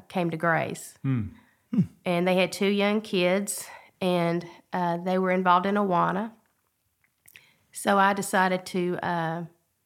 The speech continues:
Speaker 1: help in Awana and, you know, to be with them.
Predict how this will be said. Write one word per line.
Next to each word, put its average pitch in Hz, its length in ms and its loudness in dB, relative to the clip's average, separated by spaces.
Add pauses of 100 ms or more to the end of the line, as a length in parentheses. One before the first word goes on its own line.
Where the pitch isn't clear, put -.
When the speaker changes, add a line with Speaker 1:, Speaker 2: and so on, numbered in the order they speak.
(1080)
Speaker 1:
help 202 260 2
in 196 60 4
Awana 196 600 4
and, 175 340 -4 (440)
you 190 180 -2
know, 170 240 -6 (160)
to 214 80 -8
be 220 140 4
with 190 180 2
them. 190 420 4